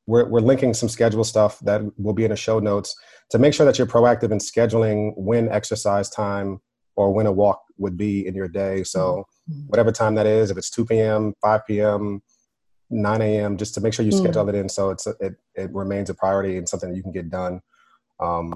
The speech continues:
Speaker 2: That's right.
Speaker 1: yeah, and stay physically active.
Speaker 2: I was thinking, actually, also just open your curtains, you know, open
Speaker 1: Hmm.
Speaker 2: your blinds, right?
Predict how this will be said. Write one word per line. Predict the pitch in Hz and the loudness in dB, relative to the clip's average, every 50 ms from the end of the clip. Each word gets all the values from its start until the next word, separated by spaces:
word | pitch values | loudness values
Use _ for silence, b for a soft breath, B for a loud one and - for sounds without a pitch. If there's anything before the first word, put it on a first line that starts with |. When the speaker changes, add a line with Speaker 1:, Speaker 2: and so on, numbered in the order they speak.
| 85 87 | -12 -14
Speaker 2:
That's | - - - | -16 -16 -14
right. | 185 190 202 240 - _ _ _ _ - | -12 -12 -12 -12 -14 _ _ _ _ -6
Speaker 1:
yeah, | 104 95 87 87 | -4 -4 -4 -4
and | 87 - 92 | -6 -10 -6
stay | - 101 98 95 - - - | -2 0 0 0 -2 -2 -4
physically | 107 90 87 - 98 | -4 -2 -2 -2 -2
active. | 92 92 - - 90 92 - - _ _ _ _ _ _ _ _ _ _ B B B B B B B | -2 -2 -4 -6 -8 -10 -10 -14 _ _ _ _ _ _ _ _ _ _ B B B B B B B
Speaker 2:
I | 220 220 | 4 4
was | 220 - | 4 6
thinking, | 277 277 247 285 262 247 233 226 233 240 320 | 4 4 6 6 6 6 6 6 4 4 4
actually, | 254 233 240 233 - 254 214 196 196 190 B B B B - | 4 2 2 4 4 4 4 4 4 2 B B B B 0
also | 220 226 - 240 214 196 185 - | 0 2 4 2 2 2 0 0
just | 208 190 196 - - - | -2 -2 -2 -6 -10 0
open | - 285 302 240 254 240 226 | 2 2 2 4 2 2 2
your | 202 175 | 0 -2
curtains, | 175 - 226 214 214 196 175 170 - - | -2 -2 -2 -2 -2 -6 -8 -10 -6 -4
you | 208 190 | -4 -2
know, | 180 196 226 247 240 | 0 0 0 0 2
open | 214 214 156 220 | 2 2 2 2
Speaker 1:
Hmm. | 214 202 | 2 0
Speaker 2:
your | 190 180 | 0 0
blinds, | 180 190 190 190 180 160 156 160 - | -2 -2 -2 -2 -4 -6 -10 -4 0
right? | 196 196 226 262 | 2 2 2 2